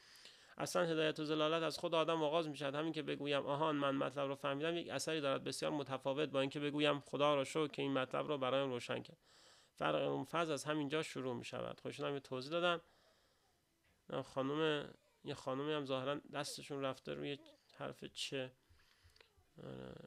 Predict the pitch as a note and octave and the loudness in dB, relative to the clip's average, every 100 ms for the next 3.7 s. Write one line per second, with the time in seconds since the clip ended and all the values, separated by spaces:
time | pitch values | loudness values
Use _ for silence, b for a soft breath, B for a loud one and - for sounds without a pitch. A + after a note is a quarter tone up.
0 | - - - - - A#2 B2+ B2 A#2 C3+ | -12 -12 -12 -14 -14 -10 -8 -8 -10 -14
1 | A#2+ - A#2+ A#2 - _ b b b b | -14 -14 -14 -18 -20 _ b b b b
2 | b b - D3 D3 D3 C#3 - C3+ D3+ | b b -12 -4 -4 -4 -6 -6 -2 0
3 | D#3 - D#3 E3 E3+ E3 | -2 -4 0 2 4 2